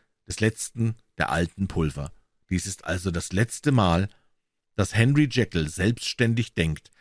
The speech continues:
dass er sein eigenes Gesicht im Spiegel sieht. Ich darf nicht zögern mit dem Ende, denn nur mit großer Vorsicht ist es mir gelungen,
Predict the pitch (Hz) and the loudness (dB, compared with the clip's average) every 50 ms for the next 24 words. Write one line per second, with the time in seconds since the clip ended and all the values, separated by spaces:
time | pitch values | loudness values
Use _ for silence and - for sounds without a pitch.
0 | _ _ - 107 92 - 101 80 90 92 - - - 107 139 156 131 160 156 156 | _ _ -6 -4 -2 -2 0 0 0 -2 -2 0 2 2 2 4 4 2 2 2
1 | 147 - - - 117 - 123 120 - _ - 98 104 - - - 135 117 95 90 | 0 0 -4 -4 -2 -2 -2 -4 -4 _ -2 -2 -2 -2 -2 -4 -4 -2 -2 -2
2 | 80 - 85 80 - - _ _ _ _ _ _ _ _ _ _ - - - 127 | -4 -2 -4 -6 -6 -8 _ _ _ _ _ _ _ _ _ _ -10 -2 0 2
3 | 110 107 - 120 120 117 - - - - - - - 123 135 135 120 90 87 87 | 2 2 2 2 2 2 0 -4 -18 -16 -8 0 4 4 4 4 4 2 2 2
4 | 85 - - 92 90 - - 110 120 110 95 87 73 90 85 82 82 - - _ | 0 0 0 -2 -2 0 0 0 0 2 0 0 -2 -2 -2 -2 -4 -6 -10 _
5 | _ _ _ - 127 131 127 120 - - 196 98 135 147 - 131 104 - - 123 | _ _ _ 2 4 4 4 4 2 2 2 4 4 4 4 0 -2 0 2 2
6 | 131 127 - - 95 - - - - 82 - - - - - 95 87 85 90 87 | 2 2 2 0 -2 -2 -2 -8 -8 -8 -8 -8 -12 -6 -4 -4 0 0 0 0
7 | 87 92 92 95 | 2 2 0 0